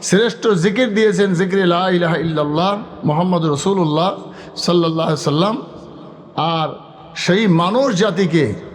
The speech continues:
আল্লাহ তাআলা মসজিদে গিয়ে, অর্থাৎ শ্রেষ্ঠ জাতি শ্রেষ্ঠ জায়গায় গিয়ে শ্রেষ্ঠ ইবাদত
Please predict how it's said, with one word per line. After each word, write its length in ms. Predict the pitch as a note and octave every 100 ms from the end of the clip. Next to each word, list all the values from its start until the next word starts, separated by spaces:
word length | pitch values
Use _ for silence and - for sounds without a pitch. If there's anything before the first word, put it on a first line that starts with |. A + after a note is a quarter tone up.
| - - - - - -
আল্লাহ 400 | E3 F3+ E3+ E3+
তাআলা 520 | E3 D3+ D3 C#3 - - - - - - A2
মসজিদে 720 | C#3+ F3 C#3+ C#3+ G#3+ G3 F#3+
গিয়ে, 300 | C#3+ D#3 C#3 C#3 - - - - - - -
অর্থাৎ 400 | D#3+ D#3+ F#3 F3
শ্রেষ্ঠ 420 | - G3 F#3 F#3+
জাতি 400 | E3+ E3+ E3 E3
শ্রেষ্ঠ 400 | C#3 F#3 G3+ G3
জায়গায় 500 | E3+ E3 D#3 D3+ D3
গিয়ে 300 | C#3 C3+ C3
শ্রেষ্ঠ 400 | F3 G3+ G#3 -
ইবাদত 520 | G#3+ F#3+ E3+ D#3+ D3+